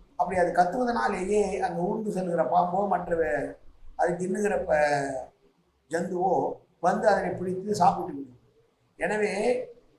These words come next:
மணலுள் புதைந்து கிடக்கிற அந்த தவளை வாயை மூடிக்கொண்டிருந்தால் பிழைத்திருக்கும் அல்லவா? அதுபோல கீழ்மக்கள் தங்களை தாங்களே தங்கள் வாயாலேயே பேசி கெட்டுப் போவார்கள் என்று சொன்ன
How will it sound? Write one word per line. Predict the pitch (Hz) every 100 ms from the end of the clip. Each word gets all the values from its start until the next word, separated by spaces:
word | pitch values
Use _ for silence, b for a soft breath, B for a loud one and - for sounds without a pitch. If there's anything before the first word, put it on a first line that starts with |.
| -
மணலுள் | 165 240 254 269 262 -
புதைந்து | 214 240 247 240
கிடக்கிற | 233 226 220 214
அந்த | 202 196
தவளை | 190 196 208
வாயை | 202 202 208 208
மூடிக்கொண்டிருந்தால் | 190 196 180 180 180 175 190 190
பிழைத்திருக்கும் | 190 196 185 - 160
அல்லவா? | 160 185 185
அதுபோல | 160 175 185 180 180
கீழ்மக்கள் | 190 220 220 196 - 160 180
தங்களை | 180 196 220 208
தாங்களே | 180 180 180 175 165 156
தங்கள் | 175 175 170
வாயாலேயே | 170 196 196 175 160 180 180
பேசி | 180 165 175
கெட்டுப் | 175 180 - 156
போவார்கள் | 151 143 143 143 143
என்று | 147
சொன்ன | 123 139 180 185 -